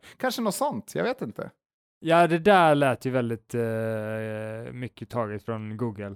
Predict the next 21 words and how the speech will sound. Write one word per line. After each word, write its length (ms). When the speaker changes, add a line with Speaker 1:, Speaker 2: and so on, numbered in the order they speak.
Speaker 2:
Men, 300
men 400
då 120
måste 300
man, 140
man 200
måste 260
ju 60
gå 120
in 180
i 60
den 120
här 360
enkla 360
diskussionen 680
om, 240
eh, 120
vad 320
som 140
är, 360
eh, 60